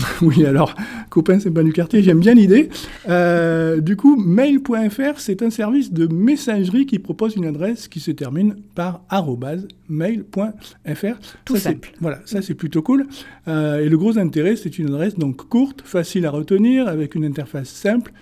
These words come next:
Speaker 1: utilisable sur le web comme, euh, sur une appli mobile. Alors c'est une alternative à certains gros acteurs étrangers avec une approche plus sobre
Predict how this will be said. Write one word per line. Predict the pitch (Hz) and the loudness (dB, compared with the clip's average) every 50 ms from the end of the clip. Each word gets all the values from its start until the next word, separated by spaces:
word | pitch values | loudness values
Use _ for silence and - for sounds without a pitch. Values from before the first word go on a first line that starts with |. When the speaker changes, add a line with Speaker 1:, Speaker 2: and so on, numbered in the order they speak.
| _ _ _ _ _ _ _ - | _ _ _ _ _ _ _ 2
Speaker 1:
utilisable | 240 226 240 - - 220 185 180 160 147 165 147 139 127 | 4 4 4 4 2 0 0 0 0 -2 -2 -2 -4 -6
sur | 113 - 220 190 | -8 -6 -6 -4
le | 160 135 | -2 -2
web | 131 165 202 196 185 - | -2 -2 -2 -2 -4 -6
comme, | - 190 196 190 175 | -4 -2 -2 -2 -2
euh, | 160 143 135 131 131 151 - _ _ _ _ _ | -2 -4 -6 -8 -10 -12 -16 _ _ _ _ _
sur | - - 165 147 131 | -18 -12 -8 -8 -6
une | 135 131 | -6 -6
appli | 127 131 - - 220 240 220 | -8 -8 -4 0 2 2 4
mobile. | 190 185 185 175 170 233 262 294 285 - - - - _ _ _ _ _ _ _ _ _ - - | 4 2 2 2 2 2 2 0 -2 -8 -12 -20 -20 _ _ _ _ _ _ _ _ _ -12 -8
Alors | 165 139 120 - | -6 -6 -6 -4
c'est | - 160 - - | -6 -4 -2 -2
une | 156 151 | 0 0
alternative | 156 156 143 - 156 151 156 156 147 - 190 180 147 131 - - - - _ _ - | 0 -2 -4 -4 -6 -4 -4 -4 -4 -2 -2 -2 -2 -4 -6 -12 -20 -20 _ _ -12
à | 165 139 | -12 -12
certains | - - 175 151 - - - 151 139 | -10 -10 -10 -10 -10 -10 -8 -6 -6
gros | 139 139 143 180 220 214 202 | -6 -4 0 0 0 2 2
acteurs | 190 185 180 185 190 175 160 151 165 | 0 -2 -4 -4 -2 -2 0 0 -2
étrangers | 165 160 - 208 220 226 202 220 262 294 294 277 220 | -2 -2 -2 -2 0 0 2 0 0 0 -2 -4 -6
avec | - 175 165 170 170 - | -6 -4 -4 -4 -2 -2
une | 190 180 170 | -2 -2 -4
approche | 160 - 165 156 147 - - | -4 -4 -6 -6 -6 -8 -10
plus | - - 269 254 | -2 0 0 0
sobre | - - 185 196 226 240 247 233 | 2 0 -2 0 0 -2 -2 -4